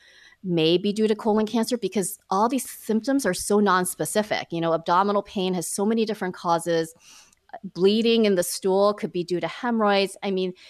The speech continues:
there are so many explanations that are much more common in young people in general, uh, to explain away these symptoms that I don't think it's necessarily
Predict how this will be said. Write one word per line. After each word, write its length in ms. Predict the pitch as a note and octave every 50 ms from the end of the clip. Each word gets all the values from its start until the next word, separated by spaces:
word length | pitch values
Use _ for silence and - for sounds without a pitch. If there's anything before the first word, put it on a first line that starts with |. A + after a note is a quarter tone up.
| - - _ -
there 140 | G#3 G3+
are 100 | F#3+ F3+
so 240 | - - - - G#3+
many 340 | A3+ A#3 A#3 A#3 A3+ - _ -
explanations 1200 | G3 G3 - - - - - _ G3 F#3 F3 F3+ G3 C#4 D#4 - - G#3 F3+ E3+ D#3+ F3 F3+ F3+ - _ - - - _ -
that 140 | F#3 F3+
are 80 | F3 F3
much 300 | E3+ E3 F#3 - - -
more 120 | C#4 C4
common 380 | A#3+ - - G3 F3+ F3+ E3+ E3+
in 100 | E3+ E3
young 160 | E3+ E3 E3+
people 420 | - - F3 E3+ - F3 E3 E3 -
in 180 | F3+ F3 E3+ E3
general, 680 | E3 - F#3+ G#3+ A#3+ A#3 F#3+ E3 D#3 D3 C#3+ D3+ D#3 - - - - _ _ _ -
uh, 280 | - E3 D#3+ D#3 D#3 D3+
to 180 | - - -
explain 460 | F3 - - - - - F#3 F3 F3 F3
away 280 | E3+ E3 F3 F3+ F#3+
these 180 | F3+ F3 E3+ -
symptoms 360 | - E3+ D#3+ - E3 D#3+ D#3
that 140 | F3 E3+ E3+
I 100 | E3 F3+
don't 180 | G3+ G3+ G#3
think 140 | - G3+ F3+
it's 140 | F3 - -
necessarily 920 | D#3+ D#3 - - E3 - - F#3 F3+ F#3+ F#3+ F#3 F3+ F3 F3 E3 E3 E3